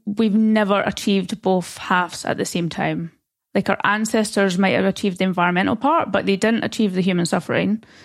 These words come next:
We've kind of flipped the other way, where we're doing much better on meeting human needs, but that's came at the cost of the environment. And my core argument in the book is that, like, I think we could be the first generation that does achieve both at the same time if we do the right things.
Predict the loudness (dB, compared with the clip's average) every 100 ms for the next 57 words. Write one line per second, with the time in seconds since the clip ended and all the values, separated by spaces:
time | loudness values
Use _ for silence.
0 | -20 -20 -20 _ 0 0 -2 -2 2 2
1 | 2 0 -2 -2 -2 -4 0 2 4 4
2 | 4 4 2 2 2 2 4 4 4 0
3 | -2 0 2 0 0 -2 0 2 4 2
4 | 2 2 2 -2 -2 -2 0 2 2 2
5 | 0 -4 -14 -20 -20 -20 _ 0 0 0
6 | -2 -2 0 -2 -2 -2 -2 0 0 0
7 | -2 -6 -8 _ -20 -20 -20 _ _ 0
8 | 2 0 -2 0 2 2 0 2 0 0
9 | 0 0 -2 -8 -18 -4 -2 0 0 0
10 | 0 0 -2 -2 -2 -2 0 0 0 -2
11 | 0 0 0 -2 -4 -2 -2 0 0 0
12 | -2 -6 -8 -4 -4 -6 -6 -8 -8 -8
13 | -6 -6 -6 -6 -6 -6 -6 -8 -4 -2
14 | -2 -2 -4 -4 -6 -8 -10 -14